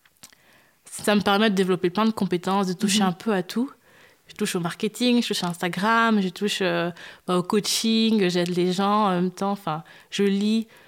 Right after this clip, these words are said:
Speaker 1: je fais plein de trucs et ça varie et ça, et ça, j'aime bien. J'aime beaucoup le fait qu'une journée n'est pas, euh, n'est pas comme une autre, quoi.
Speaker 2: Un coaching, comment ça se passe ?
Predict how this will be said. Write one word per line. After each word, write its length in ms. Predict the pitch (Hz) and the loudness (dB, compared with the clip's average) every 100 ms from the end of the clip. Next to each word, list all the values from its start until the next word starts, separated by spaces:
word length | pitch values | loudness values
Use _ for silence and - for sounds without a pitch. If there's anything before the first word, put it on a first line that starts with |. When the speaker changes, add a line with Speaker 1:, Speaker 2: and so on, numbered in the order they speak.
| _ | _
Speaker 1:
je 60 | - | -4
fais 80 | 196 | -2
plein 280 | - 254 | 2 2
de 60 | 240 | 2
trucs 340 | 226 269 254 | 0 -2 -2
et 120 | 214 196 | 0 0
ça 200 | 196 185 | 0 0
varie 580 | 185 180 185 240 240 | 0 0 0 0 2
et 60 | 190 | 0
ça, 280 | 180 202 196 | 0 0 2
et 100 | - | 0
ça, 160 | 202 214 | 2 2
j'aime 220 | 196 185 | 4 2
bien. 240 | 180 180 - _ _ - - | 2 -2 -6 _ _ -20 -10
J'aime 240 | - 196 | -2 0
beaucoup 260 | 190 190 - | 0 -2 0
le 60 | 226 | 0
fait 220 | - - | 0 -2
qu'une 280 | 190 - 208 | -2 2 2
journée 340 | 202 180 202 | 2 2 4
n'est 140 | 208 175 | 2 0
pas, 360 | - 190 185 165 | -2 0 0 0
euh, 140 | 160 | 0
n'est 160 | 165 170 | -2 -4
pas 180 | - 180 | -6 -8
comme 180 | 180 | -6
une 140 | 156 147 | -6 -8
autre, 140 | 156 | -10
quoi. 160 | - 139 175 _ _ _ _ - | -12 -14 -16 _ _ _ _ -4
Speaker 2:
Un 100 | 202 | -2
coaching, 400 | 214 233 226 233 | 0 0 2 0
comment 200 | 226 269 285 | 0 -2 0
ça 120 | 208 | -2
se 100 | - | 0
passe ? 340 | 180 180 - | -2 -2 -6